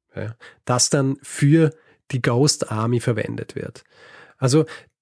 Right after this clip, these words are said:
diese Abteilung der Ghost Army besteht jetzt in erster Linie aus Künstlern, Architekten, Illustratoren und Bildhauern.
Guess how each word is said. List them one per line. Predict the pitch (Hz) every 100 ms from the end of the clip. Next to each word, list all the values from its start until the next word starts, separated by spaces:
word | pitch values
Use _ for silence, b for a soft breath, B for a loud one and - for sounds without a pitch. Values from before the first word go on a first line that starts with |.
| _ -
diese | 202 214 180
Abteilung | 147 - 127 135 156 135
der | 123
Ghost | 123 139 -
Army | 120 120
besteht | 117 - 135 147
jetzt | 147 -
in | 131
erster | 139 175 - 143
Linie | 120 117 117 120
aus | 120 -
Künstlern, | 175 202 - 135 120
Architekten, | 113 - 135 165 - - 117 110 -
Illustratoren | 139 139 - 135 - 139 156 147
und | 117
Bildhauern. | 165 175 - 104 -